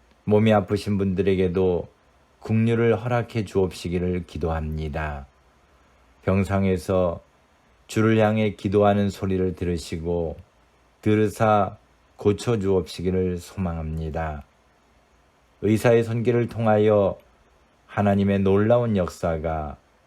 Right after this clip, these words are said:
일어나게 하옵소서. 주께서 주시는 위로의 말씀으로 큰 힘을 얻게 하옵소서.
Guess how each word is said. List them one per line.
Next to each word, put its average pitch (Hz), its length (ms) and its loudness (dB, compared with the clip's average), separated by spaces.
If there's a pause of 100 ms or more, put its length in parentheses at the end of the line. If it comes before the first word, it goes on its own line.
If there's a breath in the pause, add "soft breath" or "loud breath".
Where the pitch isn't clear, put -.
(300)
일어나게 85 560 -2
하옵소서. 76 840 -10 (1600)
주께서 117 480 2
주시는 110 720 -2 (100)
위로의 117 520 2
말씀으로 101 920 0 (380)
큰 - 380 -8
힘을 127 300 0
얻게 90 300 0
하옵소서. 80 800 -6